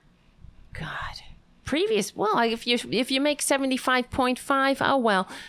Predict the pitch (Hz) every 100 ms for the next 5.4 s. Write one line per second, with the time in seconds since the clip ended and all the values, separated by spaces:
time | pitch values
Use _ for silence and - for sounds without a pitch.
0 | - 170 214 202 170 - - 190 - 214
1 | - 185 170 170 190 175 165 175 160 165
2 | 170 156 156 147 - 180 170 156 143 147
3 | 135 - 220 196 156 131 135 123 117 135
4 | 135 123 131 131 - 175 131 120 - 127
5 | 113 - - -